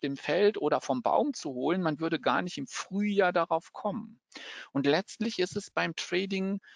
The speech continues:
beziehungsweise beim Markteffekte-Trading sehr ähnlich.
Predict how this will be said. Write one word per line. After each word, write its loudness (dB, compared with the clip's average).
beziehungsweise 2
beim 2
Markteffekte-Trading 0
sehr 0
ähnlich. 2